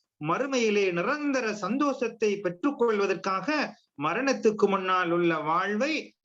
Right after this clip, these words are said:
கட்டிச் சாதனங்களை சேர்ப்பதில், அதனை ஒன்று சேர்ப்பதில் அவன் ஈடுபடுவான். அன்பார்ந்தவர்களே, காலம் கடப்பதற்கு முன்னால், நமக்கென நிர்ணயிக்கப்பட்ட காலம் முடிவதற்கு முன்னால்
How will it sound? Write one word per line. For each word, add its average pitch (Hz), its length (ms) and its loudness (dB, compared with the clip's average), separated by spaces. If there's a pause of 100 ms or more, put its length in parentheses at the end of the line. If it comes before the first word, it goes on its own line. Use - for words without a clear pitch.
(160)
கட்டிச் 214 440 -4
சாதனங்களை 196 840 4
சேர்ப்பதில், 185 760 4 (180)
அதனை 226 500 0
ஒன்று 269 380 2
சேர்ப்பதில் 214 500 0
அவன் 170 280 -2
ஈடுபடுவான். 165 680 0 (360)
அன்பார்ந்தவர்களே, 165 880 -2 (180)
காலம் 190 560 -2
கடப்பதற்கு 185 680 -2
முன்னால், 160 560 -2 (220)
நமக்கென 233 560 -2
நிர்ணயிக்கப்பட்ட 240 1000 -2
காலம் 240 420 0
முடிவதற்கு 269 520 0
முன்னால் 196 600 -4